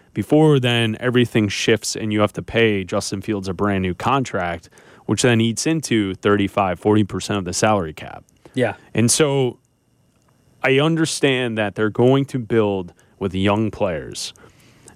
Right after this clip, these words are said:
Speaker 1: and they're gonna start from the bottom. They tore everything down and then now they're gonna build back up. But you're gonna have to add some talented guys and get creative to, like, really get this team to a competitive nature,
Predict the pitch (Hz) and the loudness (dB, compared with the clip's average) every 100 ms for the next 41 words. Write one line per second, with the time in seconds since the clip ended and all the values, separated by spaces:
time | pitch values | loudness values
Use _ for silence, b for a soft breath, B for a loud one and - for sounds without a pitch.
0 | b 107 104 110 117 120 - - 127 135 | b -2 2 4 4 0 -2 0 2 2
1 | 147 143 123 113 117 110 92 85 120 123 | -2 -2 0 2 2 0 -4 -4 2 4
2 | 123 120 113 110 104 98 98 98 92 92 | 4 2 -2 -4 -2 0 2 0 -2 -4
3 | 90 98 101 101 98 90 101 90 87 87 | -2 -2 0 2 0 0 0 0 -2 0
4 | 139 104 - 104 113 151 190 185 - - | 0 0 -6 -2 2 2 2 0 -2 -8
5 | 110 131 104 87 82 b b b - 117 | -2 0 0 -4 -12 b b b -6 -4
6 | 104 - 123 127 113 107 101 104 107 95 | -4 -2 0 0 0 -2 0 2 2 0
7 | 92 - - b b - 95 127 - - | -4 -8 -10 b b -6 -2 -2 -2 -12
8 | 90 101 135 160 151 - 101 95 85 87 | -6 -2 0 -2 -4 -4 -2 -2 -4 -6
9 | 98 127 127 101 113 - 101 - 127 110 | 2 4 4 2 -6 -6 -8 -4 0 0
10 | 98 87 98 95 90 - 90 110 101 92 | 0 -2 -4 -4 -4 -8 0 0 0 -4
11 | 87 104 104 92 80 | -4 -4 -4 -6 -8